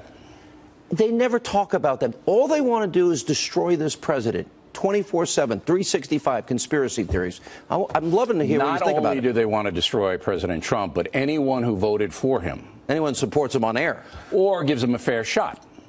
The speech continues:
Speaker 2: Um, it just goes across the board. Look, we're living in a time where there are no more journalistic rules. And I can back that up fifty different ways, but I'm not gonna bore everybody, uh, tonight,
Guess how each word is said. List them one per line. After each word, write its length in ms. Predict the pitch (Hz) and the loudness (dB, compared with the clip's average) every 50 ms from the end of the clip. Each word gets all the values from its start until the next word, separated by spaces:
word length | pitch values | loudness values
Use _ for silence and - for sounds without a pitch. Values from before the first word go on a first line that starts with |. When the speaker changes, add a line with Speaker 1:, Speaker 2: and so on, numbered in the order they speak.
| - - - - | -20 -10 -4 -2
Speaker 2:
Um, 340 | 120 117 113 110 107 113 - | 0 2 2 0 0 0 0
it 200 | - 123 110 - | 0 0 0 0
just 200 | 139 127 - - | -2 -2 0 0
goes 240 | 127 127 123 107 | 0 0 0 -2
across 400 | 92 85 - 123 117 107 92 - | -4 -4 -2 0 0 0 0 -2
the 60 | - 95 | -2 0
board. 320 | 95 107 104 85 78 - - - - | 0 2 2 0 -2 -6 -10 -4 -2
Look, 280 | 131 104 - - - - - - - - - - | 0 0 -2 -2 -10 -20 -20 -20 -20 -16 -6 -2
we're 140 | 135 143 165 | 0 0 2
living 280 | 185 190 175 180 175 | 2 2 2 0 0
in 100 | 165 147 | 0 0
a 80 | 139 123 | -2 -2
time 420 | - - 117 110 110 107 104 107 | 0 0 0 0 0 -2 -2 0
where 160 | 107 104 104 | 0 0 2
there 120 | 98 104 107 | 2 2 2
are 120 | 117 120 120 | 0 0 0
no 160 | 117 113 110 | 0 0 0
more 300 | 107 104 104 104 101 98 | 0 0 2 0 0 -2
journalistic 640 | 87 - 101 92 90 90 87 85 - - 98 - 85 | -2 -2 -2 0 0 -2 -2 -2 -2 -2 -2 -2 0
rules. 520 | 85 82 73 71 - - - - - - - - - - - | -2 -2 -2 -4 -6 -6 -6 -6 -6 -6 -10 -18 -20 -12 -6
And 160 | - 107 113 | -4 -2 -2
I 120 | 117 117 | -2 -2
can 160 | 110 123 110 98 | -2 -2 0 0
back 240 | 104 98 95 - | 0 0 -2 -2
that 160 | - 101 92 95 | 0 0 0 0
up 180 | 92 87 - | -2 -2 -2
fifty 260 | - 143 120 - 113 | -2 -4 -2 -2 -2
different 280 | 104 104 101 104 98 87 | -2 -2 -2 -2 -2 -2
ways, 240 | 87 87 87 80 - | 0 -2 -2 -2 -2
but 80 | 95 | -4
I'm 60 | 90 95 | -2 -2
not 100 | 101 92 | -2 -4
gonna 100 | 101 80 | -4 -4
bore 300 | 78 87 92 90 87 87 | -2 -2 -2 -2 -2 -2
everybody, 440 | 78 82 73 67 78 71 67 71 - - - - - - - - | -4 -4 -4 -4 -4 -4 -6 -8 -14 -16 -20 -20 -18 -10 -4 -2
uh, 280 | 95 95 90 85 87 87 | 0 0 0 0 -2 -2
tonight, 400 | - - 104 98 95 82 78 | -2 -2 -2 0 0 -2 -4